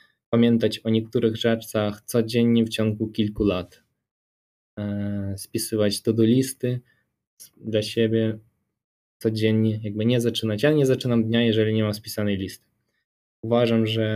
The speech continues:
e, myślenie o tym, co robić dalej, to, to jest, e, stratą czasu. Jakby generalnie, jeżeli albo jest czas wydzielony na to, kiedy myślimy, co robić dalej,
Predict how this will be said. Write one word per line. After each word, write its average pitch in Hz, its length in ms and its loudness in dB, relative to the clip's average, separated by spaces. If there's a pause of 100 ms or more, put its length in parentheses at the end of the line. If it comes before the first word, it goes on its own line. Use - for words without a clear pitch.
(600)
e, 104 380 -8
myślenie 123 600 0
o 117 140 0
tym, 117 220 -2
co 120 160 -2
robić 110 320 0
dalej, 123 300 -2 (1120)
to, 120 140 0
to 123 200 0
jest, 120 520 2
e, 120 200 -2
stratą 117 380 0
czasu. 101 400 -6 (480)
Jakby 110 480 -2
generalnie, 120 580 2 (180)
jeżeli 127 600 2 (760)
albo 139 500 2 (340)
jest 135 280 0
czas - 260 -4
wydzielony 127 440 2
na 123 180 0
to, 151 220 -4 (420)
kiedy 131 200 -2
myślimy, 135 520 -2
co - 160 -4
robić 131 280 -2
dalej, 147 380 0